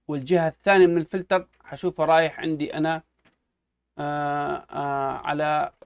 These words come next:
آي سي. تمام، هذا الفلتر.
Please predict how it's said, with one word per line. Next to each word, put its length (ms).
آي 180
سي. 480
تمام، 440
هذا 520
الفلتر. 600